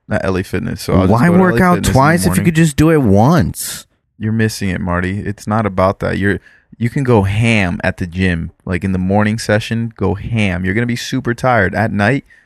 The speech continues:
Speaker 1: you could do something more light. Maybe go,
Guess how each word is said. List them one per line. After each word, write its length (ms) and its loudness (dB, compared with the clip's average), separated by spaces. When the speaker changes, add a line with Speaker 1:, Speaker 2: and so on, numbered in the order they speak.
Speaker 1:
you 100 -4
could 140 -4
do 100 0
something 300 -2
more 140 2
light. 340 2
Maybe 460 0
go, 560 4